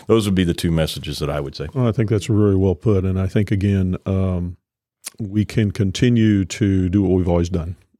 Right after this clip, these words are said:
Speaker 2: and, and be more reactive. Um, and we're gonna get the same results. Uh, but it's gonna not be as pleasant results when things get more challenging. Um, or we can be proactive. And that takes a whole community, and it takes our government leaders that are willing to see this for it and who invest in it.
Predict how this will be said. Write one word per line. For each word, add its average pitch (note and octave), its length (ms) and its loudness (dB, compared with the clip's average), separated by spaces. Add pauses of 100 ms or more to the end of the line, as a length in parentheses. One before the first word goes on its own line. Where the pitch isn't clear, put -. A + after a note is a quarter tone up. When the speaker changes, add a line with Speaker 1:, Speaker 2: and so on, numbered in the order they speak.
Speaker 2:
and, F2 320 0
and F#2 140 2
be F#2+ 80 4
more F2 180 -2
reactive. F2+ 580 -2 (300)
Um, F2 500 0
and G2 120 2
we're F#2+ 80 2
gonna F#2+ 100 2
get F2+ 120 0
the - 60 -6
same E2+ 160 0
results. E2+ 520 -4 (240)
Uh, F2+ 300 0
but F2+ 200 -2
it's - 140 -6
gonna F#2+ 160 0
not E2+ 260 0
be F2+ 220 0
as E2 100 -6
pleasant G2 360 0
results E2+ 420 -2
when F2 140 -2
things F2 260 -2
get F2 180 -4 (240)
more F#2 180 -6
challenging. - 460 -4 (720)
Um, F2+ 420 0 (180)
or B2 120 2
we A2+ 80 2
can G2+ 120 -2
be F2 80 -2
proactive. - 480 -12 (260)
And F#2+ 200 0
that F#2 240 -2
takes - 460 -2
a G#2+ 60 -2
whole G#2+ 140 2
community, G2+ 560 2
and G2+ 80 -2
it F2+ 160 -4
takes - 320 -4
our F2+ 220 2
government F#2+ 420 0
leaders G2+ 500 0
that F2+ 200 0
are F2 140 0
willing F#2 340 0
to F2 60 -4
see G#2+ 200 0
this G2+ 200 0
for G#2+ 260 -4
it - 120 -8
and F#2 420 -2
who G2+ 120 2
invest G2+ 320 0
in A#2+ 120 2
it. - 100 -10